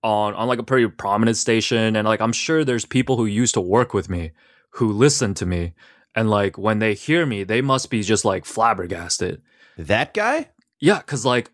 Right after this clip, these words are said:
Speaker 1: I was, like, the
Speaker 2: <laughs>
Speaker 1: most, I mean, I'm not that funny now, but, like, I was just, like, the most lame, just, like, basic dude at work. Like, I wasn't trying to let anyone see who I was, you know?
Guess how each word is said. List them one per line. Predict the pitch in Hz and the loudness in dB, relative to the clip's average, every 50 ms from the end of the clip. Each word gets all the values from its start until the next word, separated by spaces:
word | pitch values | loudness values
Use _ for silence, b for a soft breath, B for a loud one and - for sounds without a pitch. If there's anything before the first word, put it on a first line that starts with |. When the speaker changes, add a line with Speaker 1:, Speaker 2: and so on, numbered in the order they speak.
| - - 131 | -2 0 0
Speaker 1:
I | 135 151 170 | 0 2 0
was, | 180 180 170 143 | 0 0 0 0
like, | 170 165 151 | 0 0 2
the | 139 143 | 0 0
Speaker 2:
<laughs> | |
Speaker 1:
most, | 135 135 139 147 151 151 147 - - | 0 2 2 2 0 0 -2 -4 -6
I | 120 | -4
mean, | 123 113 | -2 0
I'm | 113 110 127 | 0 0 2
not | 139 120 104 | 0 0 0
that | 104 101 | -2 -2
funny | - - 120 110 101 95 | 0 0 0 0 0 0
now, | 104 107 101 95 | 0 0 0 0
but, | 85 85 92 | -2 -4 -4
like, | 95 95 95 - _ | -2 -2 -4 -2 _
I | 120 135 143 | -2 0 0
was | 151 156 151 | 0 0 -2
just, | 143 139 120 139 | -2 -2 0 0
like, | 127 120 104 | 0 0 -2
the | 107 | -2
most | 104 110 120 117 104 104 | -2 0 0 0 0 -2
lame, | 98 98 107 110 110 113 110 110 110 107 110 B B B B B B | -2 0 0 2 2 2 2 0 0 -2 -4 B B B B B B
just, | - 117 110 - | -2 -2 0 2
like, | 113 104 92 85 87 | 0 0 0 -4 -4
basic | 82 110 110 110 104 - 113 90 87 | -2 0 0 0 0 -2 -4 -4 -2
dude | 98 104 104 101 | -2 0 2 2
at | 98 87 90 | 0 0 0
work. | 104 107 101 - | 0 0 0 0
Like, | 104 107 | -2 -2
I | 120 | -2
wasn't | 143 135 135 127 - | 0 0 0 -2 -2
trying | - 127 123 120 | 0 -2 0 0
to | 107 | 0
let | 95 104 104 101 - | 0 -2 -2 -2 -2
anyone | 113 107 110 104 101 98 92 92 92 | -2 0 0 2 0 0 -2 -2 -4
see | 87 - - - 110 101 95 | -4 -4 -2 0 0 0 2
who | 107 98 | 2 0
I | 90 85 | 0 -2
was, | 85 87 98 98 90 80 82 82 | -2 0 0 0 0 -2 -6 -8
you | 90 92 | -6 -4
know? | 107 147 220 | -4 -4 -4